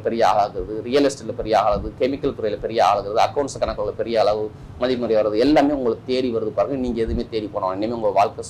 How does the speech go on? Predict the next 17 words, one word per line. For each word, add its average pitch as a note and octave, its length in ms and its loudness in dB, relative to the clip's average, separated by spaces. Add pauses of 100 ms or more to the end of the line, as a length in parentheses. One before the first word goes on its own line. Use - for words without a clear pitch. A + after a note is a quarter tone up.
சூப்பரா B2 360 4
இருக்கு. C3 220 -6
இந்த G#2 180 -10 (360)
திருவாதிரை A#2+ 300 6
நட்சத்திரத்துல - 260 -6
பிறந்தவங்க. D#2 340 -10 (580)
அடுத்து B2+ 260 4
புனர்பூச C#3+ 360 2
நட்சத்திரத்துல G#2 320 -6
பிறந்தவங்க G2 260 -2
ஒரு G#2 60 -4 (100)
பொறுமையான B2+ 460 2
குணம், A#2+ 180 2
அமைதியான A#2 400 0
குணம், A2 180 0
அனுசரிச்சு A2+ 440 -4
போற G2 100 -4